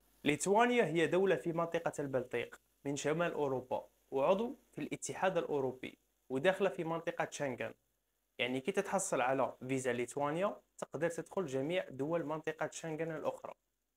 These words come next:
كما إسبانيا ولا فرنسا، إيطاليا، ألمانيا إلى آخره. شروط التقديم على فيزا ليتوانيا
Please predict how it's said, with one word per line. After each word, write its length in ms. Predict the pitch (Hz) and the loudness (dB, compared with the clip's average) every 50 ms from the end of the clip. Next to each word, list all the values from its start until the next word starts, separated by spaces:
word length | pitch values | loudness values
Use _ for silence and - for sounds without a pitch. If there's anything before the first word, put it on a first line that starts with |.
| _ _ | _ _
كما 240 | 131 131 123 - - | -4 -4 -4 -4 -6
إسبانيا 500 | - - - - 143 139 139 147 165 170 | -8 -6 0 2 2 4 4 2 0 0
ولا 200 | 147 127 123 120 | 0 -2 -2 -4
فرنسا، 540 | - - 127 127 135 135 131 - - 175 | -4 -4 -2 -2 -2 -2 -2 -2 -2 -2
إيطاليا، 600 | - 120 123 - 131 135 135 143 147 156 143 - | -2 -4 -6 -2 0 0 0 0 -2 -4 -2 -2
ألمانيا 500 | 135 131 131 135 139 147 156 170 185 185 - - | -4 -4 -4 -4 -4 -6 -4 -6 -6 -6 -6 -8
إلى 180 | 147 147 147 | -6 -4 -4
آخره. 360 | - - 127 123 - - - - _ _ _ _ _ _ _ _ _ _ _ _ _ | 0 0 0 0 0 -6 -16 -20 _ _ _ _ _ _ _ _ _ _ _ _ _
شروط 440 | - - 175 165 175 208 226 247 240 | -4 2 4 6 8 8 8 8 6
التقديم 480 | 226 233 - 196 - 151 156 170 156 | 4 4 2 0 0 0 0 2 4
على 200 | 147 139 139 135 | 4 6 6 4
فيزا 260 | 131 139 135 131 131 120 | 2 2 2 2 4 4
ليتوانيا 680 | 127 120 120 - 147 139 143 143 160 180 208 - | 4 2 -2 -2 0 0 0 0 0 0 -2 -2